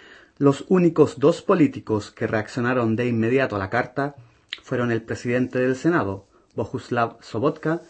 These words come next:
y el ministro de Relaciones Exteriores, Karel Schwarzenberg. Ambos coincidieron en la necesidad de un debate más amplio sobre los radares. Por otro lado, rechazaron la celebración de un referéndum,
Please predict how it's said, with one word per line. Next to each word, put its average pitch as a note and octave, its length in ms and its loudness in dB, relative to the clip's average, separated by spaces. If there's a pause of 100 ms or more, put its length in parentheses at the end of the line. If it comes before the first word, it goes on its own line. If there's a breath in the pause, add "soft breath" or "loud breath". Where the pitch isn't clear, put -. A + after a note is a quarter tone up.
(320 soft breath)
y B2+ 60 -4
el A#2 80 0
ministro C3 560 2
de A#2+ 100 -2
Relaciones A2+ 540 -4
Exteriores, - 720 -2 (100)
Karel C#3+ 520 4 (260 soft breath)
Schwarzenberg. G2+ 800 2 (580 soft breath)
Ambos E3 520 2
coincidieron C3+ 880 4
en A2 180 0
la G#2 120 0
necesidad A2 560 0
de A#2 160 -2
un B2+ 140 4
debate B2 500 2
más A#2+ 320 0
amplio B2 440 0
sobre G#2+ 320 0
los A2+ 260 0
radares. B2+ 560 -2 (460 soft breath)
Por A#2+ 140 -2
otro D#3 200 4
lado, C#3 400 2 (320 soft breath)
rechazaron B2 560 2
la C#3 60 4
celebración A2 840 2
de A#2+ 80 -2
un A2 140 2
referéndum, G2 640 0